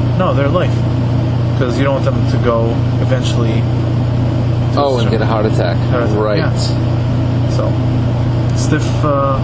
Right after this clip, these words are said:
Speaker 1: wives and stiff girlfriends.
Speaker 2: Your husband's gonna die young someday when they go to the bachelor party. And like, "Oh my gosh."
Speaker 1: 'Cause you restricted them.
Speaker 2: Once at a bachelor party, this kid's dad was attacked.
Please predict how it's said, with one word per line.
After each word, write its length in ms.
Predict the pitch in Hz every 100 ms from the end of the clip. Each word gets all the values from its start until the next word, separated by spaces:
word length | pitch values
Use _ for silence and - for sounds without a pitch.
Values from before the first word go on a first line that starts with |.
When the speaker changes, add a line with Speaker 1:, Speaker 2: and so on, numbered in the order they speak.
| 123
Speaker 1:
wives 380 | 139 139 131 123
and 100 | 117
stiff 240 | - 143 - -
girlfriends. 640 | 143 151 - 120 120 120 - - - - - - - - - - - - - -
Speaker 2:
Your 80 | -
husband's 360 | 113 - - -
gonna 200 | 113 123
die 160 | 120
young 320 | 123 143 135 120 - -
someday 340 | 113 110 117 110
when 220 | - -
they 100 | -
go 80 | 113
to 60 | 107
the 60 | 117
bachelor 260 | 113 -
party. 280 | - 101 101
And 320 | 101 - -
like, 100 | 202 202 -
"Oh 180 | 277 320
my 140 | 233 220 220
gosh." 480 | 214 220 233 - - - -
Speaker 1:
'Cause 160 | 139 131
you 120 | 131
restricted 460 | 127 - - -
them. 120 | 127 120 - - - - - - - - - - - - - - - - -
Speaker 2:
Once 260 | 120 127
at 80 | 101
a 60 | 98
bachelor 320 | 98 98 -
party, 240 | 110 95
this 180 | 95 -
kid's 220 | - 113 -
dad 320 | 101 110 -
was 140 | -
attacked. 480 | - - 117 127 139